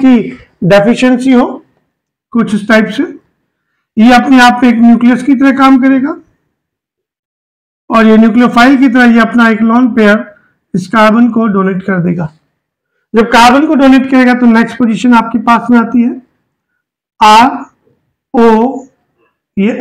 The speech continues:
H long पेयर एक रह गया और अपना charge ले लेगा positive, और अपना long pair देने के बाद में यहाँ एक bond का formation हो गया और ये कुछ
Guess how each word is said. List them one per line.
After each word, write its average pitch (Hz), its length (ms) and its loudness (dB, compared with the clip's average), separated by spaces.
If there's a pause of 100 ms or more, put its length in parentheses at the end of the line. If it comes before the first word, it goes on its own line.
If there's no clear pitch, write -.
(120)
H 240 340 -4
long 208 340 0
पेयर 220 300 -4
एक 247 140 -2
रह 254 120 2
गया 254 180 0 (640)
और 208 240 0
अपना 214 300 -2
charge 247 320 2
ले 240 100 4
लेगा 226 280 0
positive, 214 500 -4 (260)
और 262 160 0
अपना 262 160 2 (100)
long 254 180 2
pair 285 120 2
देने 240 240 4
के 226 120 -2
बाद 202 260 0
में 214 320 -2 (280)
यहाँ 214 180 2
एक 196 140 -2
bond 208 240 0
का 240 100 0
formation 240 420 0
हो 254 100 0
गया 269 220 -4 (420)
और 208 160 -2
ये 208 100 0
कुछ 247 400 -4